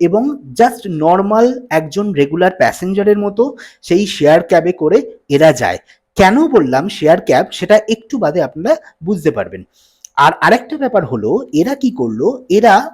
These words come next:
সঙ্গে অনেকগুলো বাচ্চা ছিল, তার ফলে এরা একটা অ্যাডভান্টেজ পেয়ে গেল, বাচ্চাগুলোকে কোলে কোলে বসিয়ে দিল। কিন্তু এখানে গাড়ির রুল হচ্ছে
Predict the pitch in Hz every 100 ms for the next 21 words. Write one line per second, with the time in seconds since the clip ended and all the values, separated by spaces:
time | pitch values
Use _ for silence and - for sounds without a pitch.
0 | _ - 180 208 311 311 175 220 277 302
1 | 302 208 127 - - 170 107 92 - -
2 | _ - 185 226 285 190 220 190 247 254
3 | 175 135 196 220 262 - 151 117 131 247
4 | - _ 139 - - 254 269 302 - 220
5 | 208 202 156 135 123 98 92 87 - -
6 | _ - 339 320 160 151 - 262 202 147
7 | 151 233 226 131 170 285 311 233 220 -
8 | 160 202